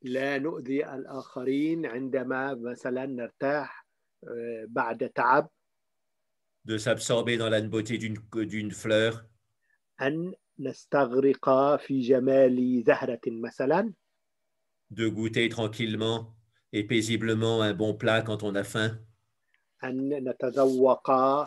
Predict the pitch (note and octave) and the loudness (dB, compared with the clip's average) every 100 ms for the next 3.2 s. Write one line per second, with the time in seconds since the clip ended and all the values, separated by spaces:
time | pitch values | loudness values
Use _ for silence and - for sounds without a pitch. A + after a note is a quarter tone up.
0 | _ _ _ _ - - - C3 C3+ C3+ | _ _ _ _ -2 -2 0 0 0 -2
1 | - B2+ B2 B2+ C3 C3+ B2+ B2+ B2+ B2+ | -8 -6 0 2 2 0 -2 -2 2 2
2 | B2+ B2+ B2+ - A#2 B2+ A#2 A#2+ A#2 D3 | 2 0 -2 -2 0 2 2 0 4 6
3 | G#3 G3 | 6 4